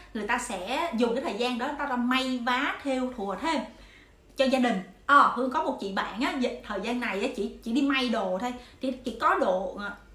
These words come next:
vải sẵn rồi, chị lấy ra chị may áo, may quần, <laughs> may, ờ, váy cho con, chỉ cho gia đình chị để giết thời gian, cũng hay quá ha.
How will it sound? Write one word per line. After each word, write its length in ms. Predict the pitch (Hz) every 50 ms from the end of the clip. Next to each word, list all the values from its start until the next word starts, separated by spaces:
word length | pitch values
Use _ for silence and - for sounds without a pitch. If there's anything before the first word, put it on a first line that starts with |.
| - - - - -
vải 260 | 190 - - - -
sẵn 280 | - 185 - - 262
rồi, 180 | 370 381 277 226 -
chị 60 | 196
lấy 180 | 196 247 277 320
ra 100 | 349 311 -
chị 80 | - 226
may 300 | 277 285 254 247 226 -
áo, 340 | - 247 247 269 294 349 359
may 180 | 320 262 247 233 220
quần, 260 | 214 208 220 202 190
<laughs> 100 | - 226
may, 280 | 220 233 254 240 247 240 - - - - - -
ờ, 120 | 233 226 214
váy 200 | 269 285 320 381 466 571 571 539
cho 80 | 392 294 -
con, 260 | - 262 247 240 240 226
chỉ 120 | - - - -
cho 60 | 277
gia 200 | 240 262 262 247
đình 220 | 220 208 196 190 185
chị 280 | 214 190 202 285 370 -
để 80 | 247 240
giết 200 | 233 285 392 392
thời 120 | 320 247 190
gian, 240 | 190 220 226 226 226 220 -
cũng 160 | - 202 254 285
hay 160 | 311 277 247 240
quá 140 | 294 320 311
ha. 260 | 285 269 254 254 -